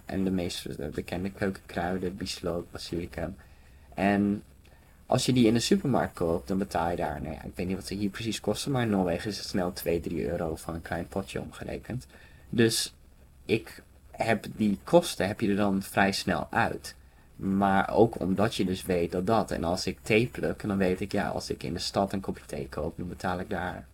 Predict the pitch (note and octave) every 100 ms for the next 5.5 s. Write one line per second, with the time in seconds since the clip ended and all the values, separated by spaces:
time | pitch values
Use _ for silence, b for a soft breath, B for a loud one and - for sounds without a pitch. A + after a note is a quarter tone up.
0 | - G#2 - - - - E2 - F#2 F2
1 | F2 F2 - - E2 E2+ F2 F#2+ F#2+ F#2
2 | F2 F2 - - D#2 E2 D#2 - E2+ F2
3 | F#2+ F#2+ - F#2 - G#2 G2+ - - D2+
4 | - b b b b b b G2+ G2 -
5 | - - - C3+